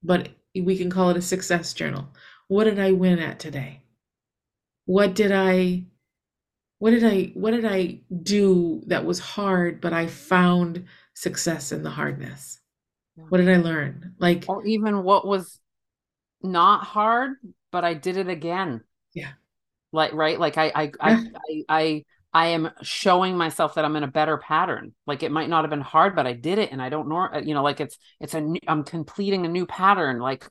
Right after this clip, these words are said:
Speaker 2: on a regular basis. I mean, we have so many reasons to <laughs> celebrate that we forget about, right? It's not, as soon as you said that, it kind of triggered that within me of being like, "Do you only celebrate when things are hard?"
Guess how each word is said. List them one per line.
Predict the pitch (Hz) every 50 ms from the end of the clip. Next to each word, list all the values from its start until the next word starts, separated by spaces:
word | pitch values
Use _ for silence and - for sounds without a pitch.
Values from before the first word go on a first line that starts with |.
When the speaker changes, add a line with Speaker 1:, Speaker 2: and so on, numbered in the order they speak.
| _
Speaker 2:
on | - 147 151 151
a | 156 151
regular | 160 160 160 170 165 156
basis. | 147 - - 208 - - 120 123 -
I | - 147
mean, | 156 156 160
we | 180 214
have | 254 240 -
so | - - 208 214 233
many | 220 202 202 202 202 196 175
reasons | 165 170 175 196 196 - 180 160 139 131 131 131 - - _ _ _ _ _ _ _ -
to | - 151
<laughs> |
celebrate | - - 160 160 175 190 175 151 - - _ 190 208 - _ _ _ _ -
that | - - -
we | 151 147 185
forget | 196 - - 156 147 139 139 - 185
about, | 165 - - - 131 131 - - _ _ _ - - _ _ _ _ -
right? | 151 147 151 175 185 -
It's | 165 160 - -
not, | 175 165 - - _ _ -
as | 180 -
soon | - 240 254
as | 277 277
you | 262
said | - - 240
that, | 220 214 170
it | 170 -
kind | - 185 175 180
of | 165 -
triggered | - - 202 214 233 226 196 170
that | 147 139 143 -
within | 151 147 139 147 143 139
me | 139 139 135
of | 135 131
being | 156 156 156 151 151
like, | 147 143 135 - - - - _ _ _ _
"Do | - 175
you | 156 151 170 180 202
only | 214 208 214 202
celebrate | - - - 135 151 160 165 196 214 175
when | 170 160 139
things | - 147 147 151 160
are | 156 135
hard?" | 123 - - - - - 123 113 120 127 135 165 202 226 247 269